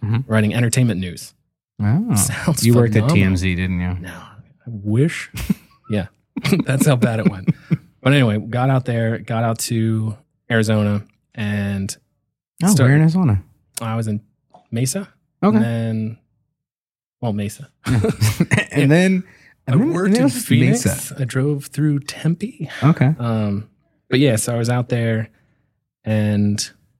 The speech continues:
Speaker 2: I lost my complete train of thought <laughs> while I was there. So anyway, I dropped out of college.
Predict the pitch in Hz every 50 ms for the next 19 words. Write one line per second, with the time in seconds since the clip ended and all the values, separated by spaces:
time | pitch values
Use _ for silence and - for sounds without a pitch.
0 | _ _ - - 107 101 101 104 107 107 110 113 - 107 98 95 - - 120 107
1 | - - - - 120 113 113 117 - - - - 110 113 - 120 110 _ - -
2 | 85 90 - - - - - - 160 151 214 - 113 107 110 110 107 110 113 113
3 | - 135 143 - - - 98 110 - - - - - - - - _ _ _ _
4 | _ _ _ _ _ _ _ _ _ _ _ _ _ _ - - - 165 160 170
5 | 165 147 123 101 95 92 - 131 131 - - - 185 175 165 165 - - 135 120
6 | - - - - 139 - -